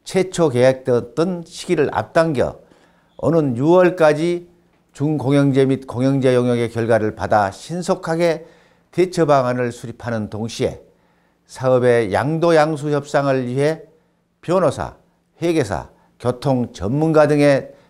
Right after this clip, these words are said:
자문을 진행하고 시의회와 관계기관 및 단체 등과 논의하여 중장기적인 대책을 차질 없이 마련하겠습니다. 버스회사 대표께서도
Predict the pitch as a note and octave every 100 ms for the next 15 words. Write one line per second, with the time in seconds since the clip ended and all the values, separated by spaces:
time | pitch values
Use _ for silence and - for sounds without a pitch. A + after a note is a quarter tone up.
0 | - - C3+ F3 E3+ D3+ - C#3+ D3+ B2
1 | C3 F#2 - _ _ _ _ _ _ -
2 | G3+ G3 F3 C3 E3 E3 G2 B1 - _
3 | _ _ - G#2+ A#2 B2 A2+ A#2 A#2 A#2
4 | - A2+ A#2 D#3+ D#3 E3+ E3 E3 D#3 C3
5 | A#2+ F3+ D#3 G#2 D2+ - _ _ _ -
6 | C3 B2 B2 A2 A2+ A2+ A2+ G#2+ F#2+ G#2+
7 | G#2+ G#2+ A2 G2+ - _ _ - - F3+
8 | G3+ F#3 - F3 E3+ E3 _ - G#2 A2+
9 | G2+ G2+ G2 D2+ C2 C2 _ _ _ _
10 | _ _ _ _ _ _ - D#3+ D#3+ D#3+
11 | D3 C#3+ C#3+ D3 C#3+ C3 C#3 C3+ C3+ F3
12 | F3+